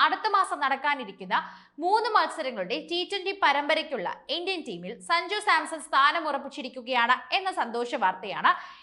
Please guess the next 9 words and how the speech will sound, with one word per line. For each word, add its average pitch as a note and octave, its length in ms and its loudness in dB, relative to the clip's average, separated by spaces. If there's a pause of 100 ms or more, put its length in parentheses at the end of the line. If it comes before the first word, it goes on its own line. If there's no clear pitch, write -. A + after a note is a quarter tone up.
(160)
ഈ - 20 6 (140)
ദുഃഖത്തിന് E4+ 460 -2
മേൽ C#4+ 120 -2 (220)
ആരാധകരുടെ C#4+ 520 2
അടുത്തേക്ക് G3 360 -2 (100)
എത്തുന്നത്. F#3 400 0 (580)
ഇതോടെ A4 300 4
തന്നെ C#4+ 180 2 (180)
ഇതിലിപ്പോൾ G#4+ 360 0